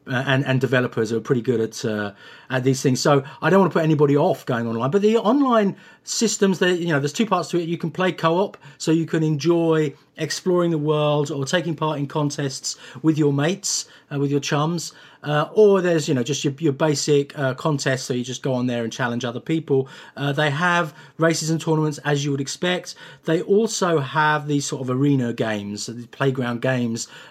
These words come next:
uh, like Capture the Flag or Avoid the Zombie, uh, or, um, uh, you know, a tag or It or whatever, whatever you call it here. That, you know, that game where you just chase after people. So, so,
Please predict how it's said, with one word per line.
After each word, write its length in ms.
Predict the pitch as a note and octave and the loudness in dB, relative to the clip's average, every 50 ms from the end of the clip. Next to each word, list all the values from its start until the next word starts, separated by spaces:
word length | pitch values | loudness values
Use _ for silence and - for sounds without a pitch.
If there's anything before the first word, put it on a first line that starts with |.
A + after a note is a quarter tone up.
| - | -8
uh, 160 | B2+ B2+ B2 B2 | -4 -2 -2 0
like 300 | C3 B2+ B2 B2 B2 - | 0 0 0 0 -2 -2
Capture 280 | - C#3 C3+ - - | -6 -6 -6 -6 -6
the 80 | B2+ B2+ | -6 -6
Flag 560 | - - D#3 C#3 C3+ C3+ C3 C3 C3 C3 B2+ | -4 -2 0 2 2 4 4 2 2 0 0
or 200 | B2 A2+ A#2+ - | -2 -2 -2 -4
Avoid 300 | B2 A#2 C3 C3 C3 C3 | -4 -2 0 0 0 0
the 60 | C3 | -2
Zombie, 680 | A#2 C3 D3+ D3+ D#3 D3 C#3+ D3 D3+ D3 D3 C#3+ C3+ C3+ - - - - - - | -4 -2 -2 -2 0 0 2 2 4 4 4 2 2 0 -6 -20 -20 -20 -18 -12
uh, 320 | - B2+ B2 A#2+ A#2+ B2 B2 | -8 -4 -4 -2 -2 -2 -2
or, 500 | - C3+ C3 B2 A#2+ A#2+ A#2+ B2 B2 B2 | -2 0 0 2 2 2 0 0 0 -2
um, 520 | A#2+ A#2+ A#2 A#2 A#2 A#2 A#2 A#2 A#2+ B2 - - | -2 -2 0 0 0 0 0 -2 -4 -6 -6 -6
uh, 100 | D3+ C3 | -4 -2
you 140 | A#2+ B2+ C#3 | 0 0 0
know, 160 | B2+ A#2 A2 A2 B2+ B2+ - | 0 0 -2 -4 -6 -8 -8
a 80 | C3+ | -8
tag 460 | C3+ - - D3+ C3+ A#2 A2 A2 G#2+ - | -8 -4 0 2 2 2 2 0 -2 -2
or 320 | A2+ A2 A2 A2 G#2+ G#2 - - - - - | -2 -2 -2 -4 -6 -8 -10 -16 -20 -18 -6
It 320 | - D3 B2+ A#2 - - - | -2 -2 -2 -2 -4 -6 -6
or 60 | A#2+ | -4
whatever, 200 | A#2+ A#2+ B2 B2 | -4 -4 -4 -2
whatever 220 | C3+ C3 B2 A#2+ | -2 -4 -2 -4
you 80 | A#2+ A#2 | -4 -6
call 220 | - - A#2+ A2+ | -6 -4 -4 -4
it 60 | A2 | -4
here. 200 | G2 A#2 A2+ A2 | -4 -4 -4 -2
That, 180 | A2 A#2+ A#2+ D3 | -2 -4 -4 -2
you 60 | D3+ | -2
know, 100 | C3 A#2 | -2 -2
that 140 | A#2 A2+ G2+ | -2 -4 -4
game 160 | - A2+ A2+ | -6 -6 -4
where 100 | A2 A2 | -4 -6
you 60 | A2 | -6
just 160 | G#2+ A#2 G#2+ - | -8 -8 -8 -6
chase 240 | - - G#2+ - | -6 -6 -4 -4
after 180 | A#2 G#2 - - | -6 -8 -8 -10
people. 360 | - - A2 G#2 - - - - - - - - | -12 -12 -12 -10 -10 -12 -14 -14 -16 -18 -18 -12
So, 320 | - - - F#3 F3+ F3+ F3+ | -2 2 4 4 6 4 4
so, 260 | - - G#3 G3 - | 4 4 4 4 4